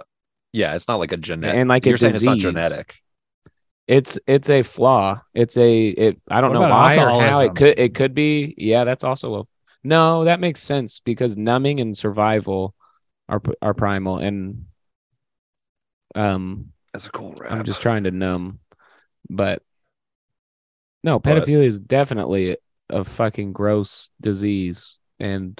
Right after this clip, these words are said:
Speaker 2: I don't think it lets it. People make choices doing it, but
Speaker 3: It exists in nature,
Speaker 2: to be,
Speaker 3: right?
Speaker 2: to
Speaker 3: Don't
Speaker 2: be
Speaker 3: other
Speaker 2: sexually,
Speaker 3: animals, like, lots of
Speaker 2: but
Speaker 3: animals
Speaker 2: to be
Speaker 3: have sex with their own
Speaker 2: sexually
Speaker 3: kids and
Speaker 2: attracted,
Speaker 3: stuff.
Speaker 2: but to be sexually
Speaker 1: What?
Speaker 2: attracted to
Speaker 1: Like
Speaker 2: that
Speaker 1: who?
Speaker 2: is not beneficial to the evolution of the
Speaker 3: Dogs.
Speaker 2: species.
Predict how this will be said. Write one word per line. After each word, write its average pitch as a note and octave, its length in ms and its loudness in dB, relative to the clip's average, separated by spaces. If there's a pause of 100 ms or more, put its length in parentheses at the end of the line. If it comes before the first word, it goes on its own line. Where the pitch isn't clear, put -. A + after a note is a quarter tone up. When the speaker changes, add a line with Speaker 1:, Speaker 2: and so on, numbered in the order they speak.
Speaker 2:
I A2 100 -2
don't A#2 260 -2
think A#2 180 -2
it G#2+ 140 -2
lets G#2 380 -2
it. G2+ 200 -4
People C3+ 240 -2
make B2 220 -4
choices G#2+ 440 -4
doing G#2 300 -4
it, F2 180 -10
but E2 280 -10 (880)
Speaker 3:
It C#3 100 -10
exists D3+ 320 -8
in C3+ 80 0
nature, C3+ 280 -2
Speaker 2:
to - 60 8
be, E3 120 6
Speaker 3:
right? F#3+ 160 2
Speaker 2:
to - 80 2
Speaker 3:
Don't D#3 80 4
Speaker 2:
be E3 60 8
Speaker 3:
other E3 180 6
Speaker 2:
sexually, D3+ 160 8
Speaker 3:
animals, E3 420 4
like, F3 180 2
lots G3+ 260 4
of F#3+ 40 2
Speaker 2:
but F3+ 40 0
Speaker 3:
animals F#3 240 6
Speaker 2:
to F3+ 80 6
be F3+ 80 8
Speaker 3:
have G3 80 4
sex F3 260 6
with D3 80 4
their - 20 8
own F#3+ 60 8
Speaker 2:
sexually F#3 80 8
Speaker 3:
kids D3+ 120 6
and D3 80 2
Speaker 2:
attracted, C#3+ 360 4
Speaker 3:
stuff. G#2 380 -10
Speaker 2:
but D#3+ 200 0
to E3 100 0
be E3 160 0
sexually E3 460 0
Speaker 1:
What? G#2+ 100 2
Speaker 2:
attracted C#3+ 340 0
to B2 60 -4
Speaker 1:
Like - 60 -4
Speaker 2:
that B2 180 2
Speaker 1:
who? A2 60 4
Speaker 2:
is B2 140 0
not B2+ 220 0
beneficial C#3+ 580 2
to C#3 160 0
the B2 160 6
evolution A#2+ 440 2
of A#2+ 200 2
the - 80 0
Speaker 3:
Dogs. - 60 -10
Speaker 2:
species. G2 840 -8